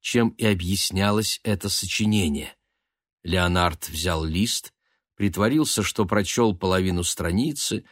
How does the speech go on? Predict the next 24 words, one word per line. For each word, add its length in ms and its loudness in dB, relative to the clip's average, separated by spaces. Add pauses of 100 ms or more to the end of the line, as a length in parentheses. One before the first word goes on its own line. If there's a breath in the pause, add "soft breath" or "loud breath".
(280 soft breath)
рассеянно 640 2
поглядел 640 2
в 60 2
вечность 800 0 (260)
и 80 0
начал 360 2
задумчиво 680 2
потирать 540 0
подбородок, 680 2
оставляя 600 0
на 140 2
нём 280 2
тонкий 420 0
слой 380 2
мела. 480 0 (420)
Затем, 540 0
заметив 540 0
её 320 0
взгляд, 500 -2 (380)
он 220 0
идиотично 760 0
засмеялся 800 2
и 40 4
сказал: 640 2